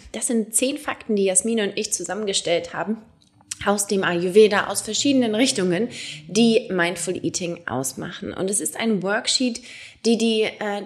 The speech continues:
derzeitige Situation mit diesen Fakten eben abfragt, wie zum Beispiel die Aufmerksamkeit beim Essen ist, wie die Wertschätzung ist. Und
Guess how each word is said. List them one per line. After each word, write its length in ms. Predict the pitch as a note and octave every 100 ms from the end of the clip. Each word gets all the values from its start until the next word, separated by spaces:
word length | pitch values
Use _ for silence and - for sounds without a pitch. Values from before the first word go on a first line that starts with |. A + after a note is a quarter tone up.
| F#3
derzeitige 720 | C3+ - - A#3 A3+ G#3+ G3+
Situation 800 | F#3 F#3+ F#3 F3 - F#3+ F#3+ A#3
mit 180 | G#3+ G3
diesen 320 | G3 F#3 F3 - _ _ _ _
Fakten 520 | - - F#3 - G3+
eben 240 | D#3+ E3 D#3
abfragt, 640 | - - - C#4 D4+ A3
wie 120 | G#3
zum 180 | A3 F#3+
Beispiel 360 | F3 F3 - -
die 140 | -
Aufmerksamkeit 960 | A#3+ A#3+ A#3+ A3 - G#3 G3 G3+ F#3+
beim 180 | F#3 F3
Essen 340 | F3 F3 - F3
ist, 240 | E3+ -
wie 80 | C#3+
die 160 | C#3
Wertschätzung 800 | G3 A3 G3+ - F#3 F3+ F3 E3
ist. 380 | - E3 E3 - - - _ _
Und 260 | D#3+ F#3